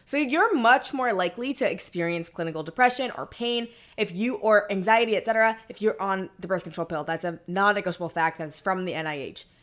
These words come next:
Now, for me, I was really scared to get off birth control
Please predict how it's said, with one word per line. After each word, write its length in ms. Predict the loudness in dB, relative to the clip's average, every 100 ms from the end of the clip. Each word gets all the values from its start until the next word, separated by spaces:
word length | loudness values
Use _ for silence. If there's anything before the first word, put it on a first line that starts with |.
| _ -6
Now, 380 | 2 4 4 0 -10 _ _ -2
for 160 | 0
me, 400 | 2 0 0 -4 -6 0
I 300 | 4 6 4
was 320 | 2 0 -2
really 480 | -2 0 2 2 0
scared 460 | -4 -4 -4 -6
to 80 | -8
get 120 | -6
off 240 | -6 -8 -10
birth 220 | -16 -14
control 460 | -16 -12 -12 -12